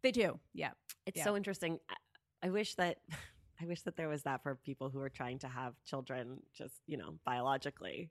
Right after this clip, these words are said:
Speaker 2: Like, there's no pr-, there's no background check if you get pregnant. Nobody comes into your house and says, "What are you gonna do with this kid? Like, do you know how to be a parent?" But when you adopt, they're like,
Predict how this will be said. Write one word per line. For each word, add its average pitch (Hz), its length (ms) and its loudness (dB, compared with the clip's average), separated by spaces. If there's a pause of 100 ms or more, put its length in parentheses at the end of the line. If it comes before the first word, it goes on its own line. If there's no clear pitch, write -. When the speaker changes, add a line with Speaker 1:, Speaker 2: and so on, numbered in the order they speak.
Speaker 2:
Like, 160 160 2
there's 190 240 6
no 233 160 8
pr-, 202 240 -2
there's 202 160 8
no 247 100 8
background 180 460 10
check 143 280 6
if 143 120 -2
you 147 80 0
get 135 180 0
pregnant. 139 440 0 (160)
Nobody 180 240 6
comes 170 260 2
into 170 220 0
your 165 80 2
house 160 260 6
and 160 140 -4
says, 156 240 2
"What 160 120 0
are 196 40 4
you 226 100 2
gonna 262 180 2
do 285 140 0
with 285 140 0
this 285 240 0
kid? 269 440 4
Like, 151 200 2 (160)
do 185 80 0
you 190 80 8
know 208 100 6 (100)
how 254 60 12
to 240 100 10
be 240 120 6
a 233 60 8
parent?" 226 600 6 (380)
But 196 100 4
when 185 140 6
you 185 120 6
adopt, 160 400 10
they're 151 180 8
like, 143 260 6